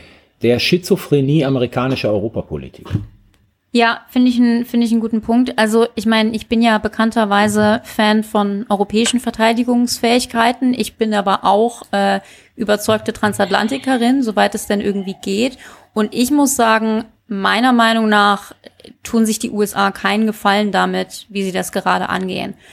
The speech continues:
Speaker 2: Weil es kommt in der Tat jetzt bei vielen so an, wie du es gerade beschrieben hast. Sie fragen uns die ganze Zeit, wir sollen was tun und wenn wir es denn tun, dann beschweren sie sich. Das ist eine ähm, keine, keine gute Message, insbesondere an die Deutschen. Und ich finde,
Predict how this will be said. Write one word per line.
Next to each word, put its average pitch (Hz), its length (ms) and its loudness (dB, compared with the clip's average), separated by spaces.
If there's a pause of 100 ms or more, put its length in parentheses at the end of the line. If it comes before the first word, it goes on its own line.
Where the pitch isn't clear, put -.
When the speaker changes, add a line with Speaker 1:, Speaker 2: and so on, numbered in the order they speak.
(220)
Speaker 2:
Weil 202 400 2
es - 180 -6
kommt 226 300 0
in 220 100 0
der 220 140 2
Tat 214 280 0
jetzt - 160 -6
bei 196 120 -2
vielen 262 420 2
so 226 120 2
an, 214 440 0
wie 208 140 0
du 214 60 0
es 196 100 -4
gerade 196 240 0
beschrieben 240 440 0
hast. 247 140 2
Sie 220 100 -2
fragen 202 280 0
uns 208 140 -2
die 214 60 -4
ganze 202 240 -2
Zeit, 196 300 0 (300)
wir 202 100 0
sollen 196 240 2
was 190 160 -2
tun 247 340 2
und 196 100 -2
wenn 196 120 2
wir 202 80 2
es - 80 -6
denn 185 160 -2
tun, 214 240 -2
dann 180 120 -2
beschweren 196 380 2
sie 254 120 4
sich. 247 240 0
Das - 160 -6
ist - 120 -4
eine 185 220 -2 (480)
ähm, 180 840 -4
keine, 233 340 2
keine 226 480 0
gute 214 460 -4
Message, 208 480 0
insbesondere 190 680 -4
an 185 140 -10
die 180 100 -12
Deutschen. 214 580 -2 (280)
Und 214 200 -2
ich - 180 -4
finde, 226 680 2